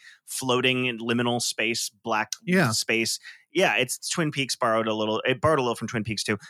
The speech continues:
Speaker 1: And that, okay, not to spoil anything, but when you get the
Speaker 2: <laughs>
Speaker 1: actual pagan god appearing,
Speaker 2: Yeah.
Speaker 1: not bad, not bad. Kinda dug the, like, heft and weight of the figure, like,
Speaker 2: Mm-hmm.
Speaker 1: like, uh, the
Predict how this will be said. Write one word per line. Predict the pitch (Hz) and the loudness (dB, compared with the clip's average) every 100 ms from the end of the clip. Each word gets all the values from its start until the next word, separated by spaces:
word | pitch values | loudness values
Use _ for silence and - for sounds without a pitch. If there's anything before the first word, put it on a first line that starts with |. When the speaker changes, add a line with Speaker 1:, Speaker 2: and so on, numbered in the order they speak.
| - | -2
Speaker 1:
And | 262 302 269 - | 4 4 4 2
that, | 214 226 - _ _ _ 160 | 2 2 -2 _ _ _ -2
okay, | 120 90 - | 0 -4 -4
not | 131 147 | -4 -2
to | |
spoil | - 104 92 | -4 -4 -6
anything, | 85 - - _ | -8 -12 -18 _
but | 139 | 0
when | 135 139 127 | 2 4 4
you | 131 117 | 4 2
get | 160 185 | 2 2
the | 196 170 160 151 147 143 131 - | 2 4 6 6 6 4 0 -8
Speaker 2:
<laughs> | - | -2
Speaker 1:
actual | 147 175 - 190 180 180 170 160 156 143 | 0 2 2 2 2 4 4 4 2 2
pagan | 160 156 135 135 131 | 2 2 2 2 2
god | 117 127 120 120 | 2 4 6 4
appearing, | 117 - 117 127 160 180 - - | 2 0 2 2 0 -2 -4 0
Speaker 2:
Yeah. | 170 98 - _ _ _ - | 2 0 -6 _ _ _ -4
Speaker 1:
not | 214 269 | -2 0
bad, | 175 190 254 - _ | 0 0 -6 -18 _
not | 151 233 294 | 0 0 2
bad. | 202 240 - | 0 0 -4
Kinda | - 208 285 | 0 2 2
dug | 208 196 202 175 | 2 2 0 -4
the, | 180 175 | -2 0
like, | 160 135 127 - - _ | 2 2 0 -8 -20 _
heft | - 151 160 - 147 | -2 0 2 0 2
and | 123 104 | 2 2
weight | 117 147 - | 0 0 0
of | 131 143 | 0 0
the | |
figure, | 151 160 151 175 185 | -2 -4 -2 0 2
like, | 170 147 | 4 4
Speaker 2:
Mm-hmm. | 147 135 | 4 2
Speaker 1:
like, | 143 120 | 2 2
uh, | 127 123 90 | 2 0 0
the | 113 104 | -2 -2